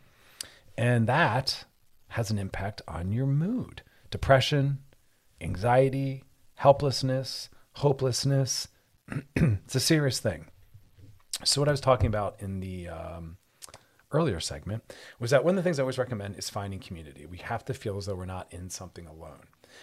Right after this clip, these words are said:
Because part of dealing with anxiety, especially around something like this, is to feel as though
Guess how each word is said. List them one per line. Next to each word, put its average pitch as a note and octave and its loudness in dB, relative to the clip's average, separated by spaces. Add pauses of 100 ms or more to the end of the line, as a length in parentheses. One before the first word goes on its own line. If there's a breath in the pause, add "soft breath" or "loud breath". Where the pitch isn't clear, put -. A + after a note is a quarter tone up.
(100)
Because A2 -8
part D3 -2
of B2+ -6
dealing A#2+ 0
with G#2+ -4
anxiety, G2 -4
especially G#2+ -6
around F2 -8
something F2 -10
like D#2+ -12
this, A#2 -4
is - -12
to - -10
feel D3 -4
as G2 -2
though E2 -10